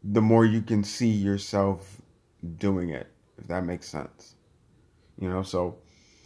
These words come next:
I just wanted to share that with you guys. Thanks to those who will listen. Thank you to those who have listened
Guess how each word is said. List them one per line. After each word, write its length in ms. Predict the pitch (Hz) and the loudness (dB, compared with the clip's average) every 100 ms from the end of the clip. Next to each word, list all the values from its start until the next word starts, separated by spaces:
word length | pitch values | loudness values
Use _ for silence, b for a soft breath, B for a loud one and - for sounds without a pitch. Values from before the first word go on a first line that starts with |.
| b | b
I 100 | - | 0
just 160 | 131 156 | 2 4
wanted 220 | 151 147 | 4 4
to 80 | 117 | 0
share 200 | 113 120 | 0 2
that 180 | 110 107 | 2 0
with 140 | 101 | 0
you 80 | 110 | 0
guys. 480 | 101 101 101 - - _ _ b b b - | 2 2 0 -4 -20 _ _ b b b -2
Thanks 260 | 104 127 - | 0 0 0
to 80 | 131 | 2
those 300 | 123 135 131 | 2 2 -2
who 100 | 139 | 0
will 240 | 117 117 | 4 4
listen. 560 | 113 127 - 120 120 117 B B B | 4 2 0 -2 -2 -8 B B B
Thank 220 | - 110 110 | -4 -2 0
you 80 | |
to 120 | 117 120 | -2 4
those 300 | 113 117 113 | 6 6 2
who 160 | 107 | -2
have 300 | 101 101 101 | 0 0 0
listened 500 | 104 107 113 104 104 | -2 -2 -2 -4 -6